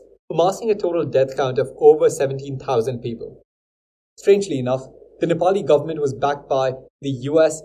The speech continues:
U K, and China, while the Maoists were backed by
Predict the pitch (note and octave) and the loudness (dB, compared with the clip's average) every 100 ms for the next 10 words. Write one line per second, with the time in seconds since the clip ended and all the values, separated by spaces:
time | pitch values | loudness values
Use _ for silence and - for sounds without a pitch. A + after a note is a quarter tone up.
0 | - C3 D3+ - D3 D3 - D3+ D#3+ E3 | -12 -6 -6 0 0 0 -4 -8 -8 -10
1 | - - C3+ B2 G2 - _ _ _ _ | -12 -6 -4 -6 -12 -18 _ _ _ _
2 | _ C3 E3+ G3+ F3 E3 G#3 A3+ G3+ G3 | _ 2 4 4 2 -2 -2 -2 -2 -2
3 | C3+ C#3 - C#3 C#3 C#3 | -2 -4 -2 0 2 2